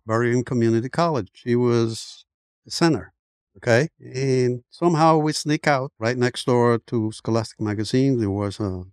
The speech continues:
hidden court where you can play ball. So the more we know each other, the more we kind of sneak out and during break and go play, you know, two on two,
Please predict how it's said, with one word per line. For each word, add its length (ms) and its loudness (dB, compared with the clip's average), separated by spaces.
hidden 280 2
court 360 4
where 140 -2
you 60 -2
can 180 -6
play 240 -2
ball. 380 -2
So 540 6
the 140 -2
more 320 4
we 160 4
know 200 4
each 160 -4
other, 220 2
the 120 0
more 360 0
we 120 0
kind 280 -2
of 80 -2
sneak 340 -2
out 240 -2
and 240 -2
during 220 0
break 320 -2
and 180 -6
go 180 -2
play, 120 2
you 80 -2
know, 160 2
two 160 2
on 100 2
two, 400 2